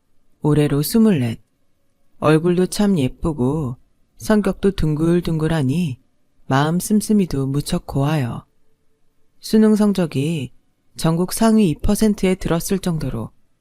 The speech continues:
공부까지 잘하는 엄친아랍니다. 부모님으로부터 좋은 유전자란 유전자는 다 물려받은 덕분이죠. 저는 동생을 너무 사랑하는 동생 바보예요.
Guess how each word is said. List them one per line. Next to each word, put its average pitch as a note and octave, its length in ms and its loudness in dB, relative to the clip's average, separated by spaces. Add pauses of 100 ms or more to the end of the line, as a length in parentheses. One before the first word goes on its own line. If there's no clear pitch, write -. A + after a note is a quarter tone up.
(220)
공부까지 D3 540 -2
잘하는 C#3+ 680 -2 (400)
엄친아랍니다. F3 1040 -2 (1040)
부모님으로부터 E3 1200 0 (460)
좋은 D#3+ 440 2
유전자란 E3 540 0
유전자는 D3+ 800 -2 (460)
다 D#3 260 2
물려받은 F3+ 520 2
덕분이죠. D3+ 760 -4 (1040)
저는 C3+ 520 0 (520)
동생을 F3 480 2
너무 D3 300 0
사랑하는 G3+ 640 0 (340)
동생 E3+ 400 2
바보예요. C#3+ 800 -2